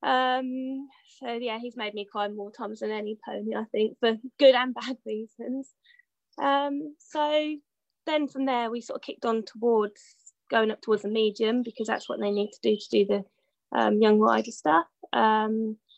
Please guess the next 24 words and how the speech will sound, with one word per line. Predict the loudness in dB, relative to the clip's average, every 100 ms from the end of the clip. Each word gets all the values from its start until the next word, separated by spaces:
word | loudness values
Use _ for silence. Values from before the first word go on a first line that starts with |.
| _ _
and | -4 0 2
I | 2
think | 2 2
the |
idea | 2 2 2 4
was | 4 2 -2 0
for | 2 2 0 -18 -20 _ _ -20 -8 2
Phoebe | 4 4 -4
to | -8
carry | -6 -2 0
on | 0 -2
doing | -2 -2 0
that. | 0 -2 -4 -8 -16 -20 _ _ _ _ -2
Um, | 0 2 0 0 0 -2 -6 _ _ _ _ _ _ _ _ 0
but | 2 2 -2 -16 -20 _ _ _ _ _ _ _ _ _ _ _
he, | -6 -2 0 0
uh, | 0 -2 -4
I | -8 _ _ _
can't | -18 -8 -6 -2
remember | 0 -2 -6 -10 -4
quite | -4 -4
sort | -6 -6
of |
what. | -4